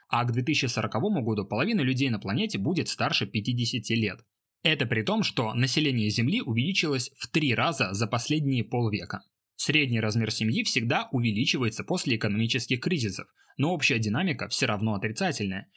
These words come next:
частично и потому, что женщины продолжают выбирать карьеру, а не семью. Если в середине тысяча девятьсот пятидесятых годов средняя женщина планеты рожала пять детей, то сегодня – двоих.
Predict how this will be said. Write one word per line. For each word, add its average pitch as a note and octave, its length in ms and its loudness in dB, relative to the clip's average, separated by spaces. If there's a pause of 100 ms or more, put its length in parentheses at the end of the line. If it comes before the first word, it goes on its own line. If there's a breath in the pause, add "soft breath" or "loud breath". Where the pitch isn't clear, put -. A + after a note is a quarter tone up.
(180 soft breath)
частично E3 460 0
и B2 80 4
потому, A2+ 300 0
что A#2 200 -2
женщины G#3+ 580 2
продолжают A2+ 640 -2
выбирать B2+ 340 0
карьеру, A#2 560 -2
а C3 120 0
не B2+ 100 -2
семью. A#2 460 -2 (320 soft breath)
Если C#3+ 300 2
в A#2+ 60 0
середине C#3 460 2
тысяча A#2+ 280 0
девятьсот A2 320 -2
пятидесятых A#2 540 -2
годов A2+ 280 0
средняя A2 380 0
женщина A#2 420 0
планеты G#2+ 580 -2 (220 soft breath)
рожала A#2+ 540 0
пять F3+ 300 0
детей, A2+ 500 -6
то B2 140 0
сегодня – B2+ 640 -2
двоих. A#2+ 560 -4